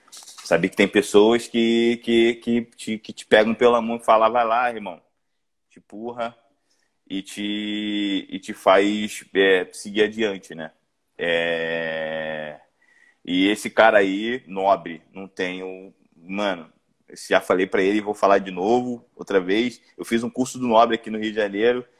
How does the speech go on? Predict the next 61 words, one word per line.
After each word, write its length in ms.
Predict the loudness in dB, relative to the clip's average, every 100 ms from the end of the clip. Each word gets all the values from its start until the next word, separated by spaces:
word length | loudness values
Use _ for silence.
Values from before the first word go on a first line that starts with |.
| _ _
e 120 | -2
ele 100 | -2
foi 140 | 0 -4
o 40 |
primeiro, 320 | -2 0 0
assim, 160 | -2 -4
eu 80 | -4
já 20 |
tinha 140 | -4
o 40 | -6
sonho, 260 | -4 -4
ele 60 | -4
foi, 120 | -4
o 20 | -2
cara 140 | 0
virou 160 | 0 -4
pra 80 |
mim 80 | -6
e 20 |
falou 120 | -8 -10
assim, 140 | -8
"Ei, 80 | -8
Fidel, 280 | -4 0 0
por 520 | -2 _ _ _ _
que 60 | -6
você 180 | -4 -4
não 160 | -2
entra 240 | -2 -2 -2
na 80 |
A 20 | -2
B 120 | -4
C, 200 | -4 -6
cara? 200 | -6 -16 -12
Eu 80 | -8
vi 100 | -2
teu 140 | 0
trabalho, 600 | 2 4 6 6 6 2
por 60 | -4
que 60 |
você 100 | -12
não 80 | -12
entra?" 120 | -12
Eu 40 | -12
falei, 140 | -12
"Não, 220 | -8 -10
cara, 260 | -6 -6 -6
não 300 | -8 -10 0
dá 120 | 0
pra 140 | 0
mim 100 | -6
não, 200 | -8 -14
os 80 | -14
caras 260 | -4 0 0
lá 120 | -4
são 180 | -10 -20
outro 180 | -20 _
patamar, 500 | -6 -6 -6 -4 -4
é 80 |
outro 280 | -6 -10 -16
nível, 320 | -12 -10 -8
negão, 280 | -8 -8 -10